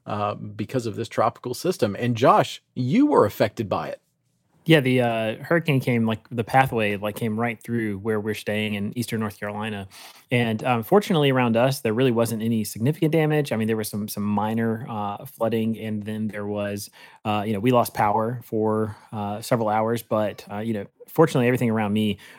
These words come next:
Speaker 2: was totally fine. But it is, uh, you know, it's obviously sad to see, uh, the six people were killed by this. Uh, it was the kind of thing where, uh, for, for the longest time, they did not think it was gonna make landfall as a full-strength hurricane, but, but it ended up doing so, and obviously,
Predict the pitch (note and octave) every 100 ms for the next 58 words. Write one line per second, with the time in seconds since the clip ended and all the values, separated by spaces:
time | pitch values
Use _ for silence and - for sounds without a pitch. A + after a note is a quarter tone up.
0 | - A2+ A2 G#2 - - A2 G2 - G#2
1 | G2+ G2+ G#2 G#2 G2+ - C#3 D#3 C#3 B2
2 | B2+ G#2+ G2+ G2 - _ - A#2 A2 A2
3 | - C#3 D#3+ C#3+ C3 B2+ A#2+ A2 - B2
4 | A#2+ A2+ - - - A2+ A#2 B2 - A#2
5 | G#2 G2 B2+ A#2+ A#2 - A#2 A2+ A#2 A#2
6 | - - G2 G2 A2 A2+ A2 - C3 -
7 | B2+ C3 B2 A#2+ A2 A2 A2 G#2 - -
8 | - A2 G#2 C3+ B2 - - B2 A#2+ B2+
9 | - A#2+ A#2 A#2 B2+ A#2 - A#2+ A#2+ A#2
10 | A#2 A2 A2 A2 G#2+ G#2+ G#2+ G#2+ A2+ A2+
11 | A2+ A2+ G#2+ A2 A#2 A#2 A#2 A2+ A#2 A2
12 | - A#2 G#2+ A2 A2 A#2+ A#2 A2 G#2 -
13 | A#2+ A2+ A2 A2 F#2 G#2+ A2 A#2+ A#2 G#2+
14 | G#2 G#2 - - G#2 G2+